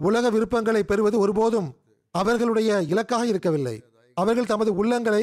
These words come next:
அல்லாஹ்வுக்கு கட்டுப்படுவதில் ஈடுபடுத்தி விட்டார்கள். மிகுதியான அருளை கொண்டவரும் ஈருலக நபியுமான ஸல்லல்லாஹு அலைஹி வஸல்லம் அவர்களின் மார்க்க உதவிக்காக இருந்த அந்த இரு சான்றோர்களும், அதாவது அபூபக்கர் மற்றும் உமர்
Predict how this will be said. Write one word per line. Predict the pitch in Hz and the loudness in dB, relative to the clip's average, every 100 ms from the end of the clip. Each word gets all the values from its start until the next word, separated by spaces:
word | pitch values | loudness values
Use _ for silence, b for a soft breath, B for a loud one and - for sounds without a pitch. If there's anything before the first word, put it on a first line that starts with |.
| 240 | 0
அல்லாஹ்வுக்கு | 165 208 240 240 247 | -2 0 0 -2 -4
கட்டுப்படுவதில் | 202 175 208 208 208 196 214 - _ _ - | -4 -4 -2 0 0 0 -2 -8 _ _ -6
ஈடுபடுத்தி | 175 254 254 233 240 | -2 0 0 0 -2
விட்டார்கள். | 185 170 131 113 - _ _ _ | -2 -2 -4 -8 -14 _ _ _
மிகுதியான | 156 190 254 247 247 | -4 -2 0 0 0
அருளை | 226 208 214 | 0 0 0
கொண்டவரும் | 196 196 185 175 185 208 226 _ _ - | 0 0 0 2 0 -2 -10 _ _ -4
ஈருலக | 185 254 247 226 | 0 0 0 0
நபியுமான | 214 196 214 202 196 220 | -2 0 -2 0 0 0
ஸல்லல்லாஹு | 208 196 226 233 233 | 0 0 0 0 0
அலைஹி | 233 214 | 0 0
வஸல்லம் | 214 202 175 127 _ _ _ 175 | 0 -2 -2 -6 _ _ _ -2
அவர்களின் | 202 226 233 190 | 0 0 0 0
மார்க்க | 202 233 254 214 | -2 -2 -2 0
உதவிக்காக | 202 196 196 185 190 | 0 0 -2 0 0
இருந்த | 180 180 180 180 214 _ _ _ 180 | 0 0 0 -2 -4 _ _ _ -6
அந்த | 220 220 | -2 0
இரு | 214 226 | 0 0
சான்றோர்களும், | 196 208 240 220 202 175 214 - _ _ _ | 0 0 0 2 2 0 -4 -12 _ _ _
அதாவது | 180 202 190 202 | -2 0 2 0
அபூபக்கர் | 180 233 226 233 262 | 0 0 0 -2 -2
மற்றும் | 220 - 185 | -2 -2 -2
உமர் | 196 202 | 0 -2